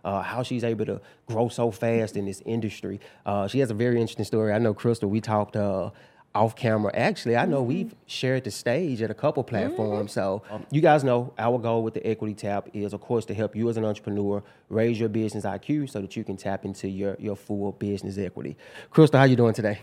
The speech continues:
Speaker 2: I'm doing well. How are you, Kelvin?
Speaker 1: I'm pretty good. Look, I
Speaker 2: Good.
Speaker 1: wanna start off by saying thank you, first of all, for taking the time out, for, for opening up your space,
Speaker 2: Mm,
Speaker 1: right?
Speaker 2: thanks
Speaker 1: This
Speaker 2: for
Speaker 1: is the
Speaker 2: having me.
Speaker 1: first time we've been out of the studio, so you're the first interview that we've done at your
Speaker 2: That's
Speaker 1: at, at someone's
Speaker 2: awesome.
Speaker 1: actual location. Yeah,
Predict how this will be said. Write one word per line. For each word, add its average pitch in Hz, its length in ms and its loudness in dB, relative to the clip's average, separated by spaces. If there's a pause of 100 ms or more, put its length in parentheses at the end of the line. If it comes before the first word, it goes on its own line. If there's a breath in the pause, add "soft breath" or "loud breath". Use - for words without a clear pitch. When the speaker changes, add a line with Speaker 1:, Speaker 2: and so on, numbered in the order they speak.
Speaker 2:
I'm 320 180 0
doing 220 220 2
well. 208 180 6
How 247 120 0
are 190 100 2
you, 170 160 -2
Kelvin? 123 320 2
Speaker 1:
I'm 180 40 -10
pretty 101 280 -2
good. 101 180 0
Look, 151 240 4
I 98 60 -10
Speaker 2:
Good. - 100 -2
Speaker 1:
wanna 143 240 4
start 113 300 0
off 107 160 -2
by 104 100 -2
saying 101 540 -6
thank 113 280 0
you, 95 100 -4
first 101 280 -4
of 90 80 -10
all, 92 340 -10
for 104 80 -6
taking 117 280 -2
the 107 80 -4
time 98 340 -4
out, - 220 -6
for, 113 100 -2 (240 loud breath)
for - 160 2
opening 147 320 4
up 127 160 0
your 117 80 0
space, 131 460 -2
Speaker 2:
Mm, - 60 -4
Speaker 1:
right? 107 260 -2 (160 loud breath)
Speaker 2:
thanks - 140 0
Speaker 1:
This 147 80 2
Speaker 2:
for - 20 2
Speaker 1:
is 220 80 2
the 220 40 6
Speaker 2:
having 180 220 2
me. 123 80 6
Speaker 1:
first 135 320 4
time 113 640 0
we've 110 220 -2
been 107 160 0
out 110 180 -2
of 104 60 -6
the 95 60 -12
studio, 107 400 -2
so 101 260 -6 (240 loud breath)
you're 120 140 6
the 120 80 6
first 123 260 4
interview 120 320 4
that 107 100 2
we've 107 220 0
done 113 340 0
at 110 240 -4
your 107 140 -2
Speaker 2:
That's 104 200 -2
Speaker 1:
at, 123 100 2
at - 20 2
someone's 117 340 2
Speaker 2:
awesome. 80 80 2
Speaker 1:
actual 147 240 -2
location. 104 600 -4
Yeah, 95 260 -2